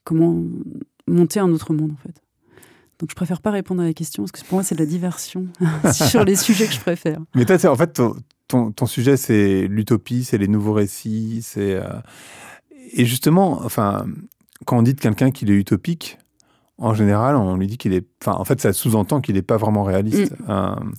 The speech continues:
Speaker 1: Mais en fait, mon sujet de départ, mon sujet de départ, c'est, euh, c'est, c'est, c'est un gros coup dans la figure, et où je me réveille un matin et je me dis, euh, je comprends qu'on va dans le mur,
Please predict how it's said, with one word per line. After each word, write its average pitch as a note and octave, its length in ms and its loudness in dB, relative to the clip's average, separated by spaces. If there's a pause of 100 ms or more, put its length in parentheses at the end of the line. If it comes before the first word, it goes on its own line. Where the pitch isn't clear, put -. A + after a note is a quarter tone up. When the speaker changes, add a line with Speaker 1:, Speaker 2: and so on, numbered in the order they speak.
(400)
Speaker 1:
Mais F#3 160 4
en G3+ 100 2
fait, D4+ 280 0
mon G3 120 0
sujet A#3 480 2
de G3 60 -4
départ, F#3 760 0
mon E3+ 140 2
sujet G3+ 300 -2
de F#3 40 -8
départ, G3+ 480 0
c'est, G#3+ 500 -2
euh, D#3+ 680 -2 (380)
c'est, - 280 -10
c'est, - 260 -8
c'est - 200 0
un D#3 80 4
gros E3 220 0
coup - 120 -4
dans G3 120 4
la F3+ 80 6
figure, G3+ 540 4 (680)
et E3 180 6
où D#3+ 140 4
je D#3+ 120 0
me D#3+ 60 8
réveille F3 420 2
un F#3 60 4
matin E3+ 380 4
et A3 40 0
je F3 80 0
me E3+ 120 6
dis, F#3+ 260 -2
euh, D#3+ 880 -4 (100)
je E3+ 120 2
comprends G#3 420 0 (140)
qu'on F3+ 120 0
va E3 120 2
dans D#3+ 100 4
le D3+ 80 2
mur, A3 260 -2